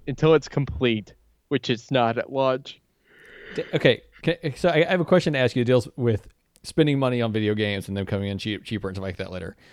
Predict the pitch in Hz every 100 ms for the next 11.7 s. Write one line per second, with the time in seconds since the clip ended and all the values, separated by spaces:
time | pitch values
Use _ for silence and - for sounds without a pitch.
0 | - - _ _ _ - 151 - 208 208
1 | - - 147 139 101 98 101 123 135 -
2 | 123 113 104 98 98 98 95 98 95 101
3 | 117 156 147 - 117 - 98 90 - 107
4 | 101 - - 120 135 127 127 120 117 104
5 | 120 107 104 113 120 117 120 110 101 110
6 | 98 95 85 87 - 98 - 92 92 -
7 | 90 80 - _ - 151 117 127 123 143
8 | 151 139 127 117 113 110 110 95 87 104
9 | - _ _ 131 120 127 127 113 120 98
10 | 90 92 95 _ _ 117 117 151 220 254
11 | 254 175 123 - 95 82 127